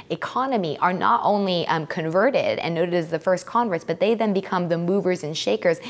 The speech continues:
that get the gospel of Jesus Christ into their communities, into their realms of government. That's unheard of as well. So not only are they recognized, they're free to learn, they're able to speak in public, they're able to come to church services,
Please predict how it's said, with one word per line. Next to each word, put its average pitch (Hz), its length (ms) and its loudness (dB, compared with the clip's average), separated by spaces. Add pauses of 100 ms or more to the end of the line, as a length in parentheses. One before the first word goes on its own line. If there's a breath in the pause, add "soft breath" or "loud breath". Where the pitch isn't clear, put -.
(140 loud breath)
that - 180 -2
get 196 200 0
the 175 100 2
gospel 185 600 0
of 160 100 -2
Jesus 180 360 -2
Christ 165 460 -2
into 175 760 0 (280 loud breath)
their 180 180 4
communities, 170 840 -2
into 202 520 0
their 170 180 2
realms 165 360 -2
of 147 80 -4
government. 180 480 0 (360 loud breath)
That's 160 240 0
unheard 175 340 0
of 160 100 -4
as 185 140 -2
well. 294 400 0
So - 100 -2
not 214 200 4
only 208 180 2
are 151 60 0
they 139 100 -2
recognized, 226 760 0
they're 160 120 2
free 143 240 -4
to - 120 -6
learn, 170 480 0 (200 loud breath)
they're 147 100 4
able 151 200 2
to 175 100 -8
speak - 260 -8
in 135 80 -4
public, 226 460 0
they're 165 100 2
able 160 160 2
to 160 80 0
come 160 180 -6
to 160 80 -4
church 214 220 -4
services, 233 460 0